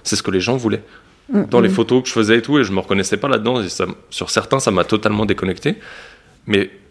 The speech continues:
Speaker 1: ce qui m'a, je pense qu'aussi, là où je me suis reconnu, au travers de cette bonne humeur, cette authenticité, c'est qu'à l'époque et encore aujourd'hui,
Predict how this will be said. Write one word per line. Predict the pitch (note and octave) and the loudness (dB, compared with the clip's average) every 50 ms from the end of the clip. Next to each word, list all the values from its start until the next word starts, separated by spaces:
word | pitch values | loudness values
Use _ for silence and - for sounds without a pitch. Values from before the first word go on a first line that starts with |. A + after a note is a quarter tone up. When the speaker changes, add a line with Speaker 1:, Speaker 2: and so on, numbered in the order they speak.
| _ _ _ _ _ - | _ _ _ _ _ -12
Speaker 1:
ce | - - | -10 -8
qui | - - | -4 -2
m'a, | A2 G#2 G2+ G2+ G2 - - - _ - | -2 0 2 0 0 -2 -6 -14 _ -20
je | - - | -12 -10
pense | - D3+ - | -8 -6 -2
qu'aussi, | - A#2 - - C#3 F3 - - | -2 -2 -2 -2 -4 -6 -4 -2
là | G#2 A2 C3 | 0 2 2
où | C#3 A#2+ | 2 2
je | G#2+ | 2
me | G#2 | 0
suis | - - G#2 | 0 0 -2
reconnu, | F#2+ - - A2 A2+ C#3 F3 G#3 G3+ - - - - - | -2 0 0 2 2 2 2 0 -2 -4 -16 -20 -16 -12
au | - A2+ | -12 -6
travers | - - A2 A#2+ C3+ | 0 2 2 2 2
de | G#2+ | 0
cette | - - G#2+ G2 G2 | -2 -4 -4 -2 0
bonne | A2 A2+ A2+ | 2 2 2
humeur, | A2+ A2+ A#2 A#2+ B2 B2 | 2 4 4 2 2 2
cette | - G#2 - | -2 -4 -4
authenticité, | A2 G2 - G2 F#2+ - - - F#2+ - C3 - - - - - - - - _ - | -4 -2 -4 -4 -4 -6 -8 -8 -4 -2 -2 -2 -2 -4 -12 -20 -20 -20 -20 _ -12
c'est | - - - G#3 | -4 -2 -2 -2
qu'à | G#3 - - - - | -2 -4 -8 -8 -2
l'époque | G2+ G#2 G2 G#2 B2 C3+ C3+ - A2 | 0 0 0 0 0 0 0 0 0
et | F#2+ | -2
encore | F#2+ F2+ - B2+ C3 | -2 0 0 0 0
aujourd'hui, | C3 A2 G2+ G2 F#2+ G2+ - | 0 -2 -2 -2 -4 -4 -6